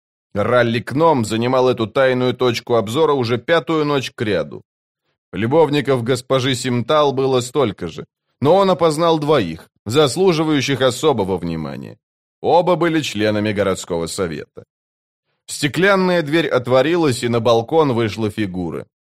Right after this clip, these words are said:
Раллик улыбнулся, узнав советника Лима. Убийца слегка переменил позу, подложив руку в перчатке под ложе своего арбалета, а другой взвел его при помощи хорошо смазанного рычага.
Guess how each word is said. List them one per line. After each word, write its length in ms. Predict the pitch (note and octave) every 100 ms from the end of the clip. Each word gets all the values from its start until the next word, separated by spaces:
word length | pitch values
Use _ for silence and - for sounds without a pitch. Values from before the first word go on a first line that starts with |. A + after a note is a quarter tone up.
| _
Раллик 600 | G#2+ B2 C3+ B2 C3 -
улыбнулся, 760 | A#2 A#2 A#2+ D3+ D3+ G#2 -
узнав 440 | F#2+ G2 F#2 A#2+ A#2
советника 600 | A2 G#2 G2 G#2+ G2+ G2+
Лима. 420 | G#2 F2 D2 C2 _ _ _ _ _
Убийца 560 | C3 C3+ D3+ G3+ D#3+ D#3+
слегка 400 | C3+ D#3+ - E3+
переменил 600 | E3 D#3 E3 F3 F3+ D#3+
позу, 480 | - A#2+ A2 F2+ F#2+
подложив 560 | E2 B2 B2+ A#2 B2+ A#2+
руку 280 | C3 A#2
в 60 | A2+
перчатке 640 | A#2+ A2 - C#3+ C3+ -
под 280 | G#2+ - A2+
ложе 340 | A2+ B2 G#2+ G#2
своего 400 | - G#2+ G2+ G2+
арбалета, 580 | G2 G#2 B2+ C#3 G#2+ - _ _
а 120 | A#2
другой 480 | B2+ D#3+ D#3+ G3 G3
взвел 440 | C#3+ B2 D3 F3
его 240 | D#3 D3 C#3+
при 160 | C3+
помощи 480 | C3 C#3 C3+ C3+ -
хорошо 480 | A#2 A#2+ A#2 A2 D3+
смазанного 640 | B2+ C3 B2+ A2 A#2 A2
рычага. 640 | G#2+ G#2 - G2+ F2+ D#2